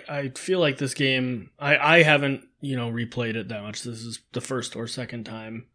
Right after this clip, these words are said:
playing this game. I think it's the second time I've played this game. Um, I think, eh, given the, the, eh,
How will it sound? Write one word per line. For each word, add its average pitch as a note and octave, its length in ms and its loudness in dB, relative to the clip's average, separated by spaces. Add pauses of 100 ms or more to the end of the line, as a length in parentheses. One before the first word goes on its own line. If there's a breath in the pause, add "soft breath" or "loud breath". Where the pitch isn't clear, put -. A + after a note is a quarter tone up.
(220)
playing A2+ 260 -6
this G#2 140 -10
game. A2 160 -12
I A2 40 -12
think C3+ 160 0
it's - 140 -2
the A2 80 -8
second G#2 300 -8
time G2+ 200 -10
I've G2 120 -12
played G2+ 220 -8
this G2 140 -10
game. G2 340 -10 (880 loud breath)
Um, A2 500 -6 (1400)
I D#3+ 140 12
think, D#3+ 480 4
eh, - 840 -12
given D#3 480 2
the, C#3 360 6
the, C3+ 480 0
eh, A2 400 -12